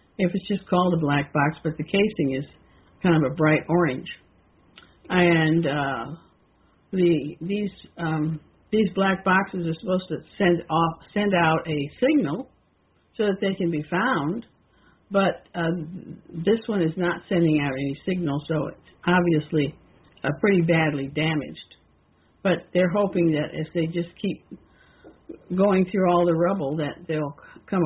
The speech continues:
across it. And that would be very good if they did.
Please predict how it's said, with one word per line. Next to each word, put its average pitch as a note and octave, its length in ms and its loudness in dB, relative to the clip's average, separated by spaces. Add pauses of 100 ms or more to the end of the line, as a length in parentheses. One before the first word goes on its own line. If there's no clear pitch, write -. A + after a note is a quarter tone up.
across D3 340 -4
it. - 160 -16 (1160)
And D#3+ 320 4
that E3+ 160 2
would F3 160 0
be E3 160 0
very D#3+ 280 0
good D3+ 200 -2
if D3 120 -10
they D3 140 -4
did. D3+ 400 -2